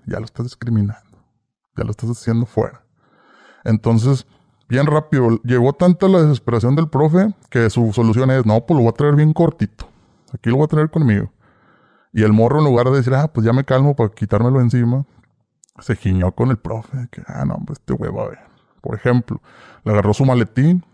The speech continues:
en un descanso, <laughs> ¿no? Todos salieron al descanso, agarró su maletín, "Fuga, vámonos". Se fue al, a la orilla de la barda,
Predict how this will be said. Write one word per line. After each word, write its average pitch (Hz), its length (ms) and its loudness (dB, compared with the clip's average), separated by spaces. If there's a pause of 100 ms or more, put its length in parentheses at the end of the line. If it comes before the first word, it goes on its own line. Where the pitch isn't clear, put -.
(160)
en 110 120 -2
un 123 60 2
descanso, 151 440 0
<laughs> - 20 4
¿no? 220 140 2
Todos - 180 -4
salieron 175 260 4
al 185 80 4
descanso, 165 520 2
agarró 120 240 2
su 147 120 4
maletín, 165 500 2 (540)
"Fuga, 143 420 2
vámonos". 156 600 4 (340)
Se 110 140 -2
fue 110 240 2
al, 147 160 0
a 117 80 0
la 113 80 4
orilla 120 200 4
de 147 40 2
la 127 60 4
barda, 160 340 2